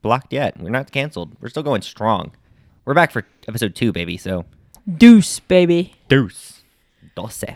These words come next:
Speaker 1: No, that's,
Speaker 2: Deuce.
Speaker 1: that's twelve. <laughs>
Speaker 2: I, we're not there.
Speaker 1: We'll make
Speaker 2: I was
Speaker 1: it,
Speaker 2: gonna
Speaker 1: we'll
Speaker 2: say
Speaker 1: make it a
Speaker 2: double
Speaker 1: doce.
Speaker 2: deuce, but that would be twenty-two.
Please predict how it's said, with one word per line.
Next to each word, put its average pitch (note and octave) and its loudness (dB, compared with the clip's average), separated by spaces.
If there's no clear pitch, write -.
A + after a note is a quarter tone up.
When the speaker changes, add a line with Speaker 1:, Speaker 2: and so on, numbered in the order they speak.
Speaker 1:
No, F2+ -6
that's, A3+ 4
Speaker 2:
Deuce. - 2
Speaker 1:
that's - -8
twelve. - -6
<laughs> - -2
Speaker 2:
I, F#3 -6
we're D3 -6
not G3+ 0
there. G#3 4
Speaker 1:
We'll C3 2
make E3+ 6
Speaker 2:
I - 4
was C#3+ 2
Speaker 1:
it, - -4
Speaker 2:
gonna C#3 2
Speaker 1:
we'll D#3+ 2
Speaker 2:
say - 4
Speaker 1:
make D#3 4
it C#3+ 0
a - 0
Speaker 2:
double A3+ 2
Speaker 1:
doce. F#3+ -8
Speaker 2:
deuce, E3+ -10
but E3+ -12
that F#3 -4
would F3+ -10
be F3+ -8
twenty-two. E3+ -12